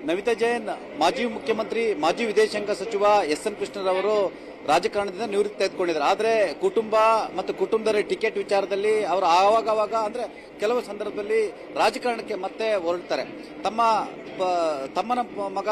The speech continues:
ಎಸ್ ಎಂ ಶಂಕರ್ ಅವರ ಪುತ್ರ ಎಸ್ ಎಂ ಗುರುಚರಣ್ರವರಿಗೆ ಮದ್ದೂರು ಟಿಕೆಟ್ ಕೊಡಿಸುವ ವಿಚಾರದಲ್ಲಿ ಸ್ವತಃ ಎಸ್ ಎಂ ಕೃಷ್ಣ ಅವರೇ ಆಸ್ತಿ, ಆಸ್ತಿ ವಹಿಸಿರುವಂತದ್ದು.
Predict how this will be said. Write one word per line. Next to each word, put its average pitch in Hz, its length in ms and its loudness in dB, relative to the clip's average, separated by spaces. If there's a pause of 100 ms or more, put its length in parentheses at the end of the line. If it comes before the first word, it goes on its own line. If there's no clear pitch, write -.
(240)
ಎಸ್ 170 180 -4
ಎಂ 220 120 -6
ಶಂಕರ್ 208 320 -6
ಅವರ 208 140 -2
ಪುತ್ರ 196 300 -6 (540)
ಎಸ್ 185 220 -4
ಎಂ - 360 -6
ಗುರುಚರಣ್ರವರಿಗೆ 208 960 -2
ಮದ್ದೂರು 240 340 -4
ಟಿಕೆಟ್ 226 320 -6
ಕೊಡಿಸುವ 208 220 -8
ವಿಚಾರದಲ್ಲಿ 196 380 -4
ಸ್ವತಃ 233 360 0
ಎಸ್ 190 200 -2
ಎಂ 226 100 -6
ಕೃಷ್ಣ 208 200 -8
ಅವರೇ 214 160 -2
ಆಸ್ತಿ, 190 360 -4
ಆಸ್ತಿ 202 300 -2
ವಹಿಸಿರುವಂತದ್ದು. 175 580 -4